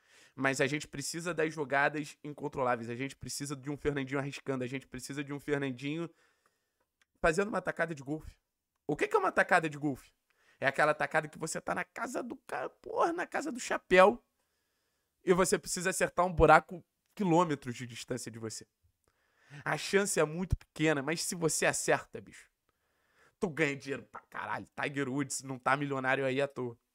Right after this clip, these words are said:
Então, o Fernandinho, ele precisa de, de tacadas de golfe nesse jogo.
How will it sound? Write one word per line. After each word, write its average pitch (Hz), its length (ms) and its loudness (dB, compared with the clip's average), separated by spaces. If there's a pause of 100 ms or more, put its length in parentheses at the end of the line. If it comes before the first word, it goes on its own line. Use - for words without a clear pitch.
(320)
Então, 143 280 4
o - 20 4
Fernandinho, 160 500 2
ele 175 100 -4
precisa 190 560 2 (320)
de, 151 280 -12
de - 140 -14
tacadas 175 560 4
de 156 60 -8
golfe 147 400 0
nesse 135 280 -8
jogo. - 240 -16